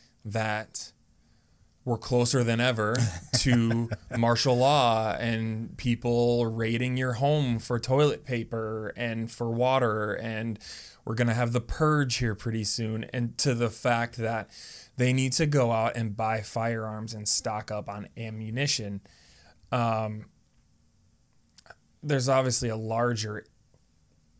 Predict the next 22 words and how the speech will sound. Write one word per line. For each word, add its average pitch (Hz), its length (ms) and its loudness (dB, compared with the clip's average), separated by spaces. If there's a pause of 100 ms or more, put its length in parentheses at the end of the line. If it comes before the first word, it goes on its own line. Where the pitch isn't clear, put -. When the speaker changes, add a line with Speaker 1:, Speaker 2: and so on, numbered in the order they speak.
(180)
Speaker 1:
issue 127 340 4
around 110 520 0
that, 107 340 -2
why 110 400 0
people 104 320 -6
think 120 300 -8
that 98 220 -6
way. 104 300 -6
Speaker 2:
Sure. 85 300 -6 (280)
Speaker 1:
You 117 200 0
know, 107 360 -2 (440)
um, 113 560 0 (580)
but 123 300 4
also, 120 320 4
too, 110 480 -2 (1300)
you're 127 280 2
not 120 280 2
going 113 340 0
to 113 220 -2
shoot - 300 -2
someone. - 420 -6
Speaker 2:
<laughs> - 40 -14